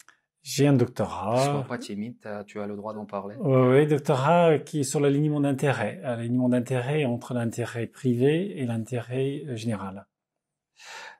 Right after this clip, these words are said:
Speaker 2: Alors, justement, ça tombe parfaitement bien parce que ça, c'est ma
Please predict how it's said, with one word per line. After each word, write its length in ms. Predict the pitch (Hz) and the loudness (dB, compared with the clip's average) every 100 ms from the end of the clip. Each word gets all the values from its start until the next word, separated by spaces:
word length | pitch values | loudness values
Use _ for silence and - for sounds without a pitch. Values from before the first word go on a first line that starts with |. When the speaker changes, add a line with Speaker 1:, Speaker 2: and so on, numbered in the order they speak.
| - | -8
Speaker 2:
Alors, 320 | 120 123 - | -4 -4 -6
justement, 760 | - - 151 - 160 120 98 _ _ | -6 -6 -4 -4 -2 -2 -4 _ _
ça 200 | - 117 | -10 -10
tombe 260 | 107 127 120 | -8 -8 -8
parfaitement 500 | 147 - 135 117 113 | -14 -6 -6 -6 -8
bien 200 | 104 147 | -6 -4
parce 220 | 185 - | -2 0
que 180 | - - | 4 6
ça, 260 | 165 - 220 | 6 6 6
c'est 180 | - | 8
ma 80 | 190 | 6